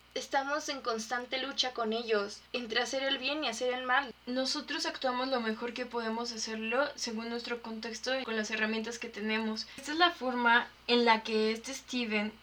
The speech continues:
Speaker 2: está afrontando sus propios demonios, sus propios monstruos. Lo está compartiendo el mundo y así quitándole poder. Las personas también por eso conectaron con él, porque comparte cosas reales que a él le han pasado.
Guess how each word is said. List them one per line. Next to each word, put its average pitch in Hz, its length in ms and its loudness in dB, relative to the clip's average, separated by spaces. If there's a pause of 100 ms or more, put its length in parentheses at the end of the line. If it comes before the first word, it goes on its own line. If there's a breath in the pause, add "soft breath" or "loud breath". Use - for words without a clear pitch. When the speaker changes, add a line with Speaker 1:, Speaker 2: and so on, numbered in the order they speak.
(100)
Speaker 2:
está 220 220 0
afrontando 233 560 -2
sus 220 260 -6
propios 226 540 -6
demonios, 208 640 -2 (100)
sus 233 240 -6
propios 233 400 -4
monstruos. 220 600 -6 (240)
Lo 226 160 -2
está 262 600 6 (180)
compartiendo 226 720 2
el 262 80 2
mundo 240 320 0
y 254 140 0
así 226 180 -4
quitándole 254 640 0
poder. 208 480 -4 (140)
Las 240 240 6
personas 294 460 -2
también 269 260 2
por 277 220 0
eso 269 260 -2
conectaron 220 640 2
con 202 220 -2
él, 202 200 0 (260)
porque 233 300 -2
comparte 247 540 0
cosas 240 600 2
reales 233 560 2
que 220 140 -2
a 214 40 2
él 220 100 0
le 220 120 4
han 208 160 4
pasado. 214 520 0